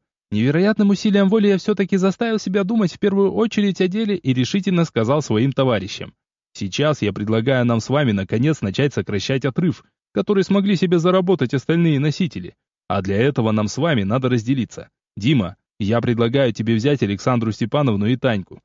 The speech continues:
после чего сформировать с ними группу и провести по начальной бреши для того, чтобы они хоть чуть-чуть повысили свои параметры. И что самое важное, получили имена.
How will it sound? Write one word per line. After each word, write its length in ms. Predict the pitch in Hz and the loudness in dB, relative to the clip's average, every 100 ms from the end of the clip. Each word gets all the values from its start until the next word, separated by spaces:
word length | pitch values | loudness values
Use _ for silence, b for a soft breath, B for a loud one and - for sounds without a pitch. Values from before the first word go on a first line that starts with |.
| _ _ | _ _
после 260 | - 107 117 | -4 -2 -2
чего 260 | 113 147 165 | -2 0 0
сформировать 580 | - 104 110 117 131 | 0 0 2 2 0
с 40 | - | -2
ними 220 | 147 160 | -2 -2
группу 340 | 156 208 - | 0 -2 0
и 80 | 101 | -2
провести 460 | 92 110 120 - 185 | 0 0 -2 -2 -2
по 100 | 127 | 0
начальной 460 | 107 101 139 127 | 0 0 0 0
бреши 340 | 120 147 165 104 | 0 -2 -2 -2
для 160 | 95 | -6
того, 240 | 95 113 151 | -2 0 0
чтобы 360 | 139 104 104 | -2 -2 0
они 180 | 107 151 | 2 2
хоть 240 | 151 117 104 | 0 -2 -2
чуть-чуть 400 | 131 127 196 - | -4 -2 -4 -2
повысили 440 | 110 135 147 107 | 0 0 0 -2
свои 240 | 95 104 | 0 -2
параметры. 600 | 123 135 127 107 92 92 95 _ _ - | 0 0 0 -2 -4 -12 -18 _ _ -6
И 80 | |
что 200 | 104 - | -6 -4
самое 360 | 117 135 135 127 | -2 0 2 2
важное, 400 | 127 151 113 101 | 2 0 0 -2
получили 500 | 104 104 104 139 127 | -2 -4 -2 0 0
имена. 440 | 123 120 113 95 | 2 0 -2 -4